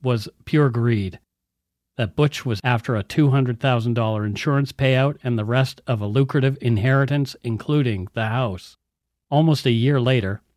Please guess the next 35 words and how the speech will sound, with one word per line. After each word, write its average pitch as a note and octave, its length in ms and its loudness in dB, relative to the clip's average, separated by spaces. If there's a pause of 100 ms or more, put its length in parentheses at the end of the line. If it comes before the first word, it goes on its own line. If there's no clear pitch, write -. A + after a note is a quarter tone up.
(200)
Ronald B2 380 2
Butch C3 260 0
DeFeo C3 380 0
Junior A#2 440 2
was A2 180 -4
convicted A2+ 720 -2 (240)
of A2 140 -4
annihilating B2 640 2
his C3+ 140 2
family G#2+ 440 0
and G2+ 140 -4
sentenced A#2 380 -6
to G2+ 60 -8
six - 300 -8
life G2+ 240 -6
terms. G2+ 520 -6 (560)
He - 160 0
died C3 300 4
in C#3 100 4
March C3 260 2
of C3 120 -6
twenty C3 280 0
twenty-one B2 560 0
after G#2+ 300 -2
being B2 260 2
treated A2+ 420 -2
for B2+ 180 -4
an A#2 100 -2
undisclosed C3 760 0
illness B2+ 460 0
at A2 120 -6
the A2+ 160 -2
Albany C3 380 2
Medical B2 440 -2
Center. F2+ 480 -12